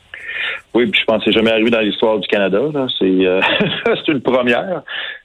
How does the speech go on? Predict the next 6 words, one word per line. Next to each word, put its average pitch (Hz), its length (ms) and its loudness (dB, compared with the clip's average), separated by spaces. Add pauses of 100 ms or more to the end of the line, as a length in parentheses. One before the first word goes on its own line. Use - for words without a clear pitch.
Euh, 95 300 2
pas 101 160 -2
nécessairement, 113 540 2
euh, 95 440 0
pas 113 120 0
nécessairement 113 500 2